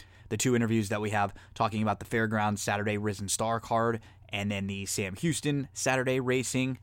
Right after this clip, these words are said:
and we'll, uh, we'll mention a few other quick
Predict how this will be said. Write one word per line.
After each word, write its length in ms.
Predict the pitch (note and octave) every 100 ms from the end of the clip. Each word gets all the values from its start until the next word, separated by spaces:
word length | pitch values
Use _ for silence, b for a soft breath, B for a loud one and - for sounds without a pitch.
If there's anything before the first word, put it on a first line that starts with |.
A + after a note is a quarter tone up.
| - -
and 240 | A2 A2
we'll, 160 | A2+ G#2+
uh, 220 | G#2+ G#2 - - - - -
we'll 100 | A#2+
mention 260 | B2 A2+ A#2
a 40 |
few 220 | B2 B2
other 240 | B2 A#2 - B B -
quick 360 | - A#2 A2